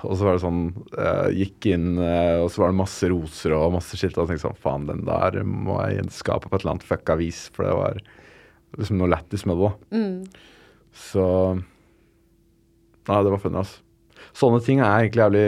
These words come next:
Speaker 1: gøy å gjøre, ass. Går liksom over the top.
Speaker 2: Mm, jeg elsker det, fordi det også er veldig unorskt. Sånn, jeg føler at det,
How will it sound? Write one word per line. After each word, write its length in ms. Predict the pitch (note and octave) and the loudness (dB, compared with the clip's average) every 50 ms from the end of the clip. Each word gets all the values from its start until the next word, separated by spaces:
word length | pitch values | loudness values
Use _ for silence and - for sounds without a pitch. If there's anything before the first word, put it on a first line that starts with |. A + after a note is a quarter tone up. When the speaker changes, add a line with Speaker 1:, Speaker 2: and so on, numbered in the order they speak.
| G#2 G2+ G2 | 4 4 4
Speaker 1:
gøy 140 | F#2 F#2+ F2+ | 4 4 4
å 80 | F#2 G2 | 6 4
gjøre, 160 | G2 F#2 G2+ | 4 4 4
ass. 140 | A2+ A2+ - - - | 2 0 -4 -10 -8
Går 260 | F#2 F#2 G#2+ G#2+ A2 | -4 0 2 2 2
liksom 160 | A2 A2+ - - | 2 0 2 2
over 280 | F#2 F2 D#2+ D#2 F#2+ F#2+ | 2 2 2 0 0 0
the 60 | G2 | -2
top. 380 | G2 - C3 C3 - _ - - - _ _ - | -2 -2 -8 -8 -8 _ -20 -20 -20 _ _ 0
Speaker 2:
Mm, 300 | A3+ B3 B3 G#3+ F#3+ F#3 F3 - - - | 2 2 4 4 2 -2 -4 -8 -4 2
jeg 160 | A#3+ B3 B3+ B3+ A#3+ | 2 4 4 4 2
elsker 280 | G#3 F3 - - - C3+ | 0 -2 -6 -6 -2 0
det, 100 | F#3+ G#3+ G#3 | 0 0 0
fordi 160 | - A#3 A#3 | 0 0 2
det 100 | A#3 - - | 2 2 2
også 140 | G#3+ - - A3 | 0 0 -2 -2
er 60 | G#3+ | -2
veldig 140 | G3+ G3+ - - A#3 G#3+ F#3 | -2 -6 -6 -8 -8 -8 -6
unorskt. 460 | F3 F3 G#3 - - - - - - _ - | -6 -6 -8 -8 -10 -14 -16 -20 -20 _ -8
Sånn, 200 | - - G#3 G3+ | -2 0 0 0
jeg 80 | G#3 G#3 | 0 2
føler 220 | - A3 F#3 F3+ F3 | 2 0 2 2 0
at 80 | F3 G3 | 2 4
det, 100 | F#3+ | 4